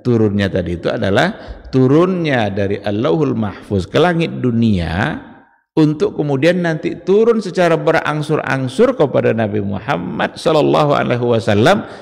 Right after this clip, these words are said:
satu persatu sesuai dengan momen dan kejadian-kejadian yang memerlukan, memerlukan keputusan-keputusan hukum.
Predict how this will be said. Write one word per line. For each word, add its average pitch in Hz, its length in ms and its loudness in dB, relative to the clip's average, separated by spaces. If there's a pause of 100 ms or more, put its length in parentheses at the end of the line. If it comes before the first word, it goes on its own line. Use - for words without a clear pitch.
(220)
satu 104 320 2
persatu 104 720 0 (240)
sesuai 120 640 2
dengan 113 400 0
momen 107 720 -2
dan 123 400 -2
kejadian-kejadian 95 960 -2
yang 85 160 -4
memerlukan, 87 880 -2 (320)
memerlukan 87 560 -2
keputusan-keputusan 85 1400 -4
hukum. - 400 -16